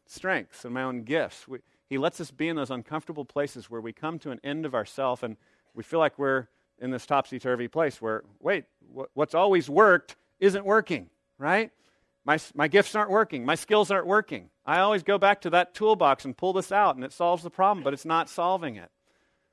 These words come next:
I've hit a dead end. And I wanna challenge you that that place, that dead end that you run into, that's,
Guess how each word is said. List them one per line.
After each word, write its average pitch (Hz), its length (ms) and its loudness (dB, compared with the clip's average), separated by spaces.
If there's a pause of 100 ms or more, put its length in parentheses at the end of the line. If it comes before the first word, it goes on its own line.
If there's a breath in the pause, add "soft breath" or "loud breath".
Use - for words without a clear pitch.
(360)
I've - 220 -10
hit 156 160 -2
a 151 60 -2
dead 156 240 2
end. 139 460 -6 (720)
And 147 80 -4
I - 20 0
wanna 165 160 0
challenge 185 320 -2
you 165 100 -2
that 139 120 -4
that 175 240 4
place, 180 380 4
that 147 180 -2
dead 156 180 4
end 175 200 0
that 139 80 -10
you 143 120 -2
run 143 160 -2
into, 160 280 -6
that's, 135 320 -2